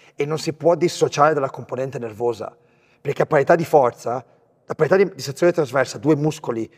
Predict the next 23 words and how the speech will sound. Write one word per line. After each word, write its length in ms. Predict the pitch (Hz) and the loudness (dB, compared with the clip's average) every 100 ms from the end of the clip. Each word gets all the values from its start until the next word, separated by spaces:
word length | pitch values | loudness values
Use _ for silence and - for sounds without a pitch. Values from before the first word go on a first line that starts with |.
| _ _ | _ _
con 240 | - 165 156 | -2 0 0
un'efficienza 960 | 139 131 - 147 - 180 202 196 143 | -4 -8 -8 -8 0 0 0 -2 -4
meccanica 480 | 123 - 135 143 120 | -4 -2 -2 -2 -4
diversa, 420 | 117 104 107 - | -4 -4 -6 -8
quindi 200 | 117 120 | -12 -10
un'efficienza 360 | 120 - 156 175 | -10 -8 -6 -4
neuromuscolare 540 | 135 131 127 - 131 | -4 -6 -8 -2 -2
diversa, 420 | 120 104 104 - - - - | 0 -4 -6 -14 -20 -20 -6
producono 400 | 156 160 190 160 | 0 4 4 4
forza 260 | 170 160 | 2 0
diversa. 460 | 131 127 120 - - _ _ _ _ _ | 0 0 0 -4 -20 _ _ _ _ _
Quindi 180 | 175 175 | -4 -2
non 140 | 165 | 0
puoi, 320 | 156 190 160 | 2 2 2
non 200 | 170 165 | 0 0
puoi 180 | 147 165 | 4 4
dirmi 220 | 165 170 | 4 2
che 100 | 160 | 0
è 40 | 151 | -2
soltanto 520 | - 135 - 139 135 | -4 -4 -2 -4 -4
la 60 | 123 | -10
sezione 320 | 123 127 120 | -10 -4 -4
trasversa. 580 | - 101 104 - - | -6 -16 -18 -20 -20